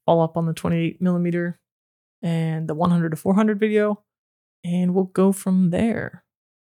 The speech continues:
Couple, couple episodes coming up. I know we tease this every time, but we're still in catch-up phase. So the channel is at today three thousand thirty-four subscribers.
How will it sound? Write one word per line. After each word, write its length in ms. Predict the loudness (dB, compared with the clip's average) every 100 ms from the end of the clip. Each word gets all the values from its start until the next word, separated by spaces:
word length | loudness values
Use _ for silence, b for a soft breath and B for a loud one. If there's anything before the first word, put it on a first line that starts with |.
| _ _
Couple, 720 | -6 0 2 4 4 0 -2 _ _ -6
couple 460 | -4 0 2 2 2
episodes 400 | 0 0 0 0
coming 200 | 0 2
up. 140 | 2
I 40 |
know 120 | 0 0
we 80 |
tease 260 | 0 0 0
this 140 | 0
every 160 | -4 -4
time, 360 | -4 0 2 2
but 200 | 2 0
we're 60 |
still 180 | 2 4
in 80 | 4
catch-up 340 | 2 -4 -2
phase. 480 | 2 2 2 -2 -6 _ _ _ _ _ _
So 920 | -2 0 2 0 -2 -4 -4 -6 -8 -12
the 80 | -12
channel 600 | -8 -4 -4 -6 -8 _ -6
is 420 | -4 -2 -4 -8 -8
at 380 | -6 -6 -10 _ -10
today 400 | -2 0 0 -4 _ _ _ -6
three 240 | 0 0
thousand 600 | 0 -2 0 -2 -2 0
thirty-four 500 | 0 0 -2 -2 -2
subscribers. 1000 | -2 -4 -6 -4 0 2 2 2 0 -6